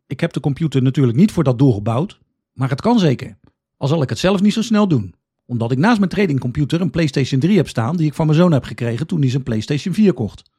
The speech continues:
Binnenkort zal die ook wel weer mijn kant op komen, want intussen heeft hij die PlayStation vijf ook al besteld.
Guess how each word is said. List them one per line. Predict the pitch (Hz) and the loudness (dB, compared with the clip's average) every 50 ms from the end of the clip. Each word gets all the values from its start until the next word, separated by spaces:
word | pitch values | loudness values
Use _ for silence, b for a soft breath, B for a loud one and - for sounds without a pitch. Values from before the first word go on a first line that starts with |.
| _ _ _ _ _ _ _ _ _ _ | _ _ _ _ _ _ _ _ _ _
Binnenkort | - 120 123 131 - 185 190 | -4 -4 -4 0 0 -2 0
zal | - - 190 185 | 0 0 2 4
die | 180 175 | 6 4
ook | 160 123 | 4 4
wel | 113 117 117 | 2 0 2
weer | 123 123 | 2 2
mijn | 123 120 110 | 0 0 -2
kant | - 120 113 110 | -2 -4 -4 -4
op | 104 - | -6 -4
komen, | - 113 113 143 160 | -4 -2 -2 0 -2
want | 160 151 131 | -2 -2 -2
intussen | 131 123 120 165 160 - 170 165 | -4 -2 -2 -2 0 2 2 2
heeft | 156 143 | 2 0
hij | - 147 | -2 -6
die | 139 135 | -6 -4
PlayStation | - 143 151 135 - - 123 113 - 117 | -4 -2 -2 -2 -2 -2 -4 -2 -4 -2
vijf | 107 127 151 160 143 | -2 0 -2 -2 0
ook | - 160 131 | 0 0 0
al | - 107 | 0 -4
besteld. | 95 110 - - 101 98 101 107 - | -4 -6 -8 -8 -10 -12 -12 -14 -18